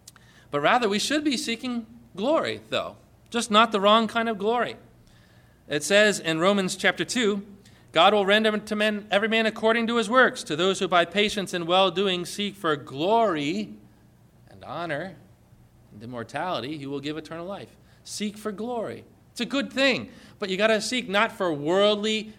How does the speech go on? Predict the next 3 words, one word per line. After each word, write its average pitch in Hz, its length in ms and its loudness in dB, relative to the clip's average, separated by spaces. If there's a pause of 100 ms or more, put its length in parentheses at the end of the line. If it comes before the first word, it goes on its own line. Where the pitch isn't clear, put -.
fading, 202 800 0 (160)
seasonal 208 800 -2
glory 190 600 0